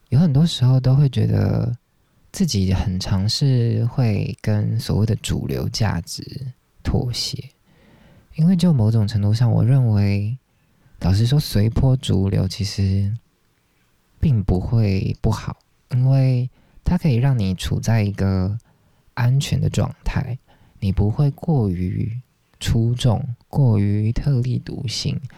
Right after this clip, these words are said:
所以因为你没有特别 pop out，所以你也不会被霸凌，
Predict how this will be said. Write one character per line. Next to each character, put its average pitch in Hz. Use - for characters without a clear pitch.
所 -
以 123
因 131
为 139
你 101
没 101
有 110
特 -
别 95
pop 95
out， 95
所 98
以 98
你 95
也 92
不 -
会 98
被 -
霸 90
凌， -